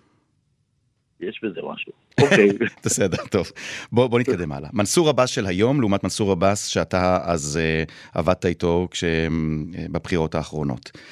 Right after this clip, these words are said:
Speaker 2: אתה יודע מה? בוא נשמיע לך דברים של, אה, מנסור עבאס, אה,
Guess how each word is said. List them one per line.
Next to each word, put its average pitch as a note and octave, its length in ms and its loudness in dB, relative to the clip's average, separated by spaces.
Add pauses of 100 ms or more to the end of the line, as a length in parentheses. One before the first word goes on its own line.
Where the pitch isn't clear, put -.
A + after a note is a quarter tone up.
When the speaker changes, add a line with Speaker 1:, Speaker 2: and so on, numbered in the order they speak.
Speaker 2:
אתה - 80 -10
יודע B2+ 80 2
מה? D3 60 2
בוא A#2 140 0
נשמיע G2 300 0
לך E2 140 -8
דברים D#2 320 -6
של, D2+ 220 -8
אה, D2+ 80 -4
מנסור D2 420 -6
עבאס, E2+ 460 0 (680)
אה, E2 240 2